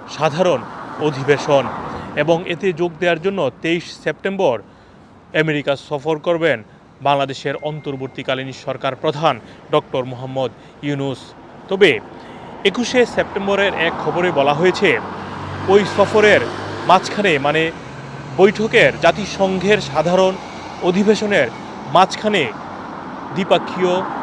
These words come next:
বৈঠক করবেন বাংলাদেশের অন্তর্বর্তীকালীন সরকার প্রধান এবং আমেরিকার প্রেসিডেন্ট জো বাইডেন। এবং খবরে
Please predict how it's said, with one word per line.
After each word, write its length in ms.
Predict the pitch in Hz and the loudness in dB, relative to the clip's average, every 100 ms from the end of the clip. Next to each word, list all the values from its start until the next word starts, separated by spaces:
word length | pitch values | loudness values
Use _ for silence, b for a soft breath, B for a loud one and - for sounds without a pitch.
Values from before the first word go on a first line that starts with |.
| - - - - 185 | -8 -10 -12 0 2
বৈঠক 260 | 202 208 - | 2 0 0
করবেন 280 | 208 196 135 131 | 0 2 2 2
বাংলাদেশের 400 | 147 147 139 151 143 | 0 0 -2 -6 -4
অন্তর্বর্তীকালীন 680 | 156 156 143 139 143 143 139 147 | -6 -6 -6 -6 -2 -2 -2 -6
সরকার 240 | 135 143 127 | -4 -6 -4
প্রধান 340 | 147 147 160 170 B B - | -4 -2 -4 -6 B B -6
এবং 160 | 165 190 139 - | -2 -2 -4 -8
আমেরিকার 380 | 143 143 135 131 | -6 -6 -4 -6
প্রেসিডেন্ট 400 | 156 147 196 139 110 B B B - 127 | -6 -6 -2 -2 -4 B B B -12 -6
জো 80 | 139 131 | -2 0
বাইডেন। 360 | 131 135 135 113 - _ _ _ - 135 | 0 2 -2 -2 -10 _ _ _ -8 -4
এবং 160 | 135 135 | -4 -4
খবরে 260 | - 139 151 | -8 -4 -4